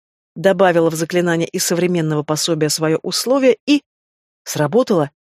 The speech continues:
Участок пола очистился от пыли, а книга осталась. Удовлетворенная, а вернее даже окрыленная полученным результатом, я приступила к очистке библиотеки от пыли. Правда, рисковать не стала, использовала более безопасную драконью магию,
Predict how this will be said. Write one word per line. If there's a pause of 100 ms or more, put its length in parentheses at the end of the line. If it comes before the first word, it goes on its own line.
(360)
Участок
пола
очистился
от
пыли,
а
книга (200)
осталась. (840)
Удовлетворенная,
а
вернее
даже
окрыленная
полученным
результатом, (380)
я
приступила
к
очистке
библиотеки
от
пыли. (1000)
Правда,
рисковать
не
стала,
использовала
более
безопасную
драконью
магию,